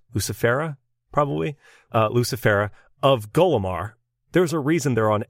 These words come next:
every frickin' page of Dune. House Lucifera of Golimar at one point was making thirty-eight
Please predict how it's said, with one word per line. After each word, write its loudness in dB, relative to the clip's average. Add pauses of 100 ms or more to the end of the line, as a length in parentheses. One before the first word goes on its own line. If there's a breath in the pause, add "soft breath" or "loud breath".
every 0
frickin' -4
page -2
of -4
Dune. 0 (560 loud breath)
House 0 (160)
Lucifera 0 (100)
of -2
Golimar -2 (140)
at -2
one 0
point -2 (180)
was 0
making -2
thirty-eight -2